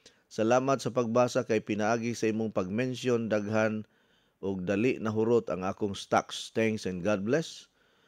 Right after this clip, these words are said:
Ah, Coach ga-, and, and family from Perla Villafuerte sa Ronda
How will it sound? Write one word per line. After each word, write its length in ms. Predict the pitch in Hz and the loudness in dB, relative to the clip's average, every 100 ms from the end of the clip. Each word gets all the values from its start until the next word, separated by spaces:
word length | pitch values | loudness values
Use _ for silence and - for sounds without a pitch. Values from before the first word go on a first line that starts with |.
| _ _ | _ _
Ah, 320 | 101 95 92 | -6 -4 -2
Coach 440 | 123 139 147 - - | 2 4 2 -4 0
ga-, 240 | 104 95 | 2 2
and, 320 | 92 98 92 | 0 -4 -6
and 240 | - 98 87 | -6 -8 -2
family 400 | 104 104 107 110 | 0 0 0 -2
from 320 | 92 87 87 | -2 -4 0
Perla 400 | 117 123 123 120 | 4 4 4 2
Villafuerte 800 | 135 135 127 117 110 - 107 104 _ _ _ _ _ - | 2 0 2 2 2 2 -2 -2 _ _ _ _ _ -8
sa 400 | - 104 101 95 | 0 2 2 2
Ronda 640 | 110 117 113 110 107 104 | 0 0 0 2 2 2